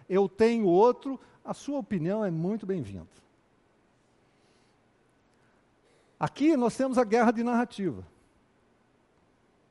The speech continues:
Você não tem opinião, a opinião, quem tem opinião é o grupo.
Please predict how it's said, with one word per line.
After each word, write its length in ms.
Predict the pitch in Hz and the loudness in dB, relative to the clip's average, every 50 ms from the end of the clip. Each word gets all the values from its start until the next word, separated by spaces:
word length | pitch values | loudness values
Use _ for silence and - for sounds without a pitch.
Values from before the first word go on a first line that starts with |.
| _ _ _ _ | _ _ _ _
Você 520 | 170 139 180 247 240 - - - 262 277 285 | -12 -6 -2 0 0 0 0 -2 0 0 2
não 220 | 254 247 269 262 | 2 2 0 0
tem 200 | 214 - 254 254 | 0 0 0 0
opinião, 420 | 247 - - 233 185 175 185 196 180 | 0 -2 -2 -2 0 2 2 2 2
a 60 | 170 | 0
opinião, 320 | 165 - 202 196 214 220 | -2 -2 -4 -2 -2 -4
quem 180 | - 247 247 214 | -4 -6 -6 -6
tem 140 | - 240 233 | -4 -4 -4
opinião 360 | 208 - 208 196 214 226 240 | -4 -4 -4 -4 -2 -2 -2
é 40 | 240 | -4
o 80 | 240 | -4
grupo. 420 | 190 208 220 220 - - 110 90 | -4 -4 -4 -4 -6 -8 -14 -14